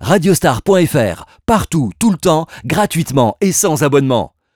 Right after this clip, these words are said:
radiostar point F R. Ok Google, joue-moi Radio Star. Écoutez Radio Star sur les enceintes connectées, partout, tout le temps, gratuitement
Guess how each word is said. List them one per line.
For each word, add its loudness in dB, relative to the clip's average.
radiostar 2
point 2
F -4
R. -2
Ok -2
Google, 0
joue-moi 2
Radio 2
Star. 0
Écoutez 2
Radio 2
Star 2
sur 0
les 0
enceintes 0
connectées, 2
partout, -2
tout 4
le 0
temps, 0
gratuitement 0